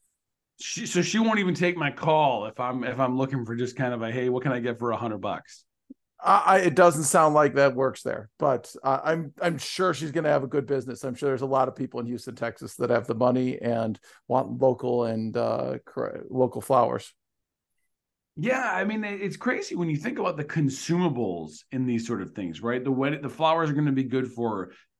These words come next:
Speaker 1: a day. Uh, the food was gonna be consumed. So much of it is, it's not like you have anything to show for it. I, in fact, I could see why the next morning you had, sort of have this wedding hangover as you're just like,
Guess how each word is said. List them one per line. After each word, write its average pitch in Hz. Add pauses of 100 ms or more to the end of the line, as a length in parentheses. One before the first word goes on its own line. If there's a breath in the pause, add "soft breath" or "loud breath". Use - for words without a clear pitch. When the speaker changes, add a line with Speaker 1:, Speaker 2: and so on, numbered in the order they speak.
Speaker 1:
a 139
day. 120 (280 soft breath)
Uh, 117
the 120
food 151
was 117
gonna 131
be 127
consumed. 120 (400 soft breath)
So 214
much 202
of 151
it 120
is, 127 (200)
it's 95
not 202
like 233
you 226
have 196
anything 196
to 147
show 185
for 98
it. 90
I, 135
in 147
fact, 202
I 190
could 170
see 233
why 143 (560 soft breath)
the 151
next 160
morning 151
you 127
had, 135
sort 147
of 120
have 135
this 120
wedding 123
hangover 113
as 107
you're 117
just 131
like, 113